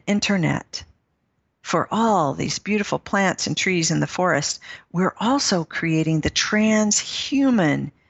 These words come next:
neural pathways for this superorganism.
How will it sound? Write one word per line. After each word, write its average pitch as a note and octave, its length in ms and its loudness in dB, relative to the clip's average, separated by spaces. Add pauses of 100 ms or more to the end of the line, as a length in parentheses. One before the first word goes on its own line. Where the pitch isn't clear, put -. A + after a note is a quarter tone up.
(220)
neural G3+ 440 2
pathways D#3 920 -2 (640)
for F3+ 140 -4
this E3 300 -4
superorganism. F3 920 -4